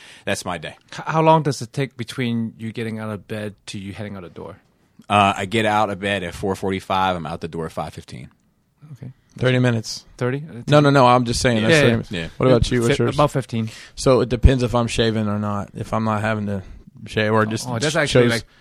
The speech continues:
Speaker 2: ten seconds for
Speaker 3: chose
Speaker 2: me.
Speaker 3: not to. So, I mean, I like, like, you guys saw me this weekend. I kinda let it go on purpose to give,
Speaker 1: Right, right,
Speaker 3: give,
Speaker 1: right.
Speaker 3: give that, give that little bit of a vibe. So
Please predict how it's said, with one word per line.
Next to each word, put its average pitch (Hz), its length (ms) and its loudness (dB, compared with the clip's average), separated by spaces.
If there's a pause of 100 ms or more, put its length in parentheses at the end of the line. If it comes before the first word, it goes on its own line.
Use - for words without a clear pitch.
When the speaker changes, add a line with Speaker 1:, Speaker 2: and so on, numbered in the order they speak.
(120)
Speaker 2:
ten 127 220 -6
seconds 110 320 -8
for - 60 -6
Speaker 3:
chose 120 220 6
Speaker 2:
me. 120 40 2
Speaker 3:
not 120 180 2
to. 120 320 0
So, - 140 8
I 160 60 10
mean, 147 180 6
I 143 80 8
like, 135 340 6
like, 123 320 2
you 135 160 -2
guys 135 180 6
saw 131 140 6
me 123 80 2
this 110 160 -2
weekend. 110 340 0
I 110 140 2
kinda 120 240 2
let 117 140 2
it 107 40 -4
go 117 180 0
on 107 120 -2
purpose 123 380 4
to 101 220 -2
give, 110 160 0
Speaker 1:
Right, 107 200 6
right, 107 180 6
Speaker 3:
give, 110 80 4
Speaker 1:
right. 107 100 6
Speaker 3:
give 120 100 4
that, 113 260 2
give 117 180 0
that 113 120 0
little 120 180 2
bit 117 100 0
of 107 80 -2
a 104 80 -4
vibe. 107 400 2
So 101 280 -8